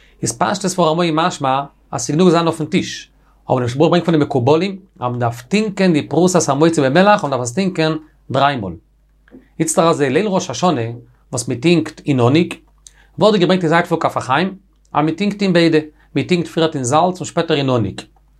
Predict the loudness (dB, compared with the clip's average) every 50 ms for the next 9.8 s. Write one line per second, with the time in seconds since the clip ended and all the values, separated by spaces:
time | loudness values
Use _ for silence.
0 | _ _ _ _ -8 -6 -2 -2 0 0 0 -2 0 2 0 0 0 0 -2 2
1 | 4 4 4 2 0 -6 -4 -4 -4 -2 0 0 2 4 4 4 4 4 2 0
2 | -2 -6 -8 -6 -4 -4 -2 -2 -4 -6 -6 -12 -20 -20 _ _ _ _ _ -4
3 | -2 -2 0 0 -2 -2 -4 -6 -10 -14 _ _ -6 -2 -2 0 0 0 0 0
4 | -2 -4 -4 -6 -6 -6 -6 -2 -2 0 0 2 0 0 -2 -2 -2 -2 0 2
5 | 2 2 2 0 0 2 2 2 2 2 -2 -6 -8 -4 -2 0 2 2 0 0
6 | -2 -4 -4 -6 -8 -10 -12 -14 -20 _ _ _ _ _ _ _ -20 -20 -16 -4
7 | 0 0 2 2 0 -2 -2 -4 -6 -6 -4 -2 0 2 2 2 2 0 -4 -8
8 | -16 -18 -20 _ _ _ _ _ _ _ -14 -4 -2 0 0 0 -2 -2 -2 -2
9 | -2 -2 -2 -4 -4 -2 0 2 2 2 2 2 0 0 -4 -8